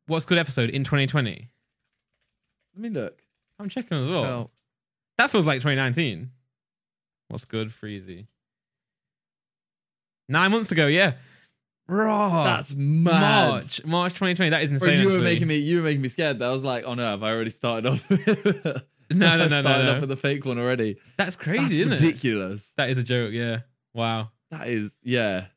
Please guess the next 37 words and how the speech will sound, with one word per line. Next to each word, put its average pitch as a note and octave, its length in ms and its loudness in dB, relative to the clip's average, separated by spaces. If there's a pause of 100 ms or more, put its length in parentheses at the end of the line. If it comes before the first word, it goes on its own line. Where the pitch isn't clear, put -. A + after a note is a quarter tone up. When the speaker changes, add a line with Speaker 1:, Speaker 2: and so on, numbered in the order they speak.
(160)
Speaker 2:
That E3 220 -2
show, D3+ 260 -2
honestly, G2+ 600 -6 (760)
I B2 140 -2
loved A2+ 320 -4
it. D2+ 160 -12 (920)
So D3+ 120 -6
they, C3+ 220 2
they C#3 320 0
ha-, D3 280 -4
they D3+ 120 -2
go D#3+ 100 -4
on D#3+ 120 -2
dates C#3 340 -2
behind A2+ 260 -6
a A2 40 -6
wall, G#2+ 180 -4
so G#2+ 120 -14
they G#2+ 120 -2
never A#2+ 180 0
see - 220 -4
each F2 100 -12
other. D#2+ 220 -6
So - 100 -20
the G2 60 -6
whole G2 100 -4
point F#2 220 -6
is E2+ 100 -10
Love F2+ 160 -4
Is F2 100 -8
Blind. E2+ 440 -8 (400)
Speaker 1:
Yeah. B2+ 260 2
Speaker 2:
And B2 100 -4
they B2 60 0
fall C3 260 0
in A#2+ 160 0
love, G2+ 400 -2